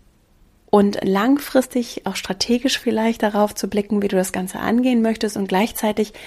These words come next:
kleine Scheibchen runterzubrechen und die am besten auch sehr aktionsorientiert klar als Aufgaben zu formulieren, um wirklich auch mit kleinen, kleinen Kleinstschritten meinetwegen auch ins Handeln zu kommen.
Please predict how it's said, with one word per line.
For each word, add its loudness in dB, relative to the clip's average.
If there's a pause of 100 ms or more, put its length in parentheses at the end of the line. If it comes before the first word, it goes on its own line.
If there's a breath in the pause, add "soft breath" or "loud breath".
(200 loud breath)
kleine 4
Scheibchen -2
runterzubrechen -2
und 2
die -4
am -2
besten 0
auch -6
sehr -2
aktionsorientiert -2 (500)
klar 2
als -6
Aufgaben -2
zu -6
formulieren, 0 (380 soft breath)
um 0
wirklich 0
auch 2
mit -4
kleinen, 2 (180)
kleinen 6
Kleinstschritten 0
meinetwegen 0
auch -2
ins -2
Handeln 0
zu -8
kommen. -6